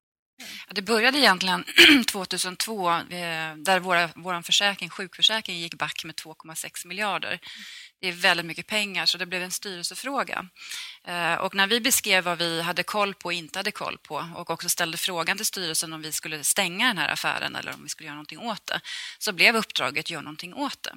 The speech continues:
Eh, och där började den här studien med Bengt Arnets, eh, som då var social-, professor i socialmedicin på Uppsala universitet. Eh, därför vi trodde att vi skulle sätta pris utifrån branschinriktning. Så alla som är i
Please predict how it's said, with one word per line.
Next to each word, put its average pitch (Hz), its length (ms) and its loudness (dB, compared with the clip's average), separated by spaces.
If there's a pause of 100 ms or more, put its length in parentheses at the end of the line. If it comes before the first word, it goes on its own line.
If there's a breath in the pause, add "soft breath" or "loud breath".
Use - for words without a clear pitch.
(680 loud breath)
Eh, 160 40 -6
och 240 120 -6
där 294 220 10
började 220 380 0
den 190 80 -4
här 160 100 -4
studien 151 560 -4
med 156 140 -8
Bengt 156 280 -6
Arnets, 190 640 -2
eh, 110 240 -12
som 151 260 -8
då 147 120 -8 (140)
var 147 320 -8
social-, 151 560 -6 (200)
professor 175 320 -4
i 156 40 -6
socialmedicin 165 920 -2
på - 80 -8
Uppsala - 400 -8
universitet. - 640 -2 (640 loud breath)
Eh, 170 180 0
därför 202 220 10
vi 254 160 4
trodde 254 540 4
att 190 240 4
vi 185 80 -2
skulle 180 160 0
sätta 175 280 -2
pris 160 380 -4
utifrån 170 480 -10
branschinriktning. 190 1080 2
Så - 100 -6
alla 196 240 -2
som 196 200 -2
är 175 100 2
i - 80 -4